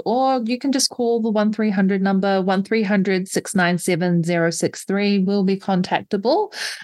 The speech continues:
And yeah, I guess have a review of your loans, restructure. It could be,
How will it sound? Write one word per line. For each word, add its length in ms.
And 580
yeah, 420
I 80
guess 480
have 200
a 80
review 360
of 100
your 140
loans, 600
restructure. 1120
It 140
could 180
be, 380